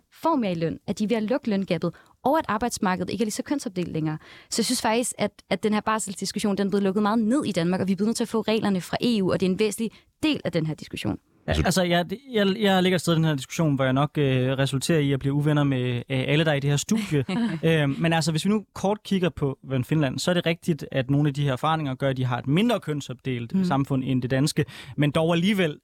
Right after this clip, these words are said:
Speaker 3: set i den internationale kontekst,
Speaker 1: Mm.
Speaker 3: et meget, meget kønsopdelt samfund. Og der har Melle jo ret i, at der er en tendens
Speaker 1: Mm.
Speaker 3: til, at de lande, hvor man giver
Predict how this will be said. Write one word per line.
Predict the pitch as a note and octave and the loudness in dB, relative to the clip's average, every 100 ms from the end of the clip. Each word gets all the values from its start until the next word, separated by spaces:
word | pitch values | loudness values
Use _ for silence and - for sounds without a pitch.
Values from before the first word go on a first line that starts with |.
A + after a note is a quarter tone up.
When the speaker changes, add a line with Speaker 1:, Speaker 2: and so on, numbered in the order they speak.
| _ - | _ -4
Speaker 3:
set | F3 | -2
i | D3 | 0
den | - | -2
internationale | G#3 A#3 G#3 C#3 C#3+ C3+ | 0 0 0 -2 -2 -2
kontekst, | C#3+ D3+ - B2+ - | 0 0 0 -2 -2
Speaker 1:
Mm. | A3 | -2
Speaker 3:
et | G3 | 0
meget, | D3 F3+ | 0 2
meget | G3 C#3+ | 0 -2
kønsopdelt | - D3 C#3 - C#3 C3+ - | -4 -6 -8 -12 -4 -4 0
samfund. | C3+ C#3 C3 | 0 0 -2
Og | |
der | C#3 | 0
har | E3+ | 0
Melle | F#3+ F3+ F#3 | 2 2 2
jo | D#3+ | 0
ret | E3+ F3 | -2 -2
i, | |
at | D3+ | -2
der | |
er | C#3 | -2
en | C#3+ | 0
tendens | D3+ C#3+ E3+ F3+ - - - | 0 0 0 -2 -8 -12 -8
Speaker 1:
Mm. | D3 | 0
Speaker 3:
til, | E3 D#3 | 0 0
at | C#3 - | -4 -2
de | E3 | 2
lande, | D3 D3+ | 2 2
hvor | D3+ | 2
man | C3+ C3 | 0 -2
giver | F#3 G3 | 0 0